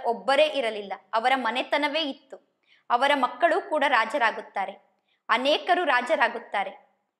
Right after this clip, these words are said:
ಈಗ ಸಂಪೂರ್ಣ ಮಾಲೆ ತಯಾರಾಗುತ್ತಾ ಇದೆ. ಮಾಲೆಯನ್ನು ಸ್ಮರಣೆ ಮಾಡುತ್ತಾರೆ. ಯಾರೆಲ್ಲ ಪರಮಾತ್ಮ ತಂದೆಗೆ ಸಹಯೋಗಿಗಳಾಗುತ್ತಾರೋ,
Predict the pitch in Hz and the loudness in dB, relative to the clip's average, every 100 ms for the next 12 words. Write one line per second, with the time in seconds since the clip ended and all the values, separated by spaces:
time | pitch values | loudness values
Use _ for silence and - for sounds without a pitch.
0 | _ _ _ _ _ 262 311 320 302 262 | _ _ _ _ _ -6 -2 0 0 0
1 | 254 285 302 311 320 254 233 226 - 254 | -2 -2 -2 0 0 2 0 0 -6 -4
2 | 240 254 262 247 262 - 226 202 - _ | 2 2 2 0 -2 -2 -2 -2 -10 _
3 | - 220 226 277 294 311 311 254 240 277 | -4 2 2 2 0 -2 -4 -2 0 0
4 | 311 220 247 - 196 190 - _ _ _ | 0 0 -2 -6 -6 -6 -14 _ _ _
5 | - 226 240 277 285 311 294 240 254 277 | -2 0 2 2 2 0 4 4 4 2
6 | - 311 302 247 254 269 285 240 233 247 | 0 -4 0 0 0 -2 0 0 0 0
7 | 277 277 262 240 220 262 - 190 | 0 0 0 2 0 -2 -8 -8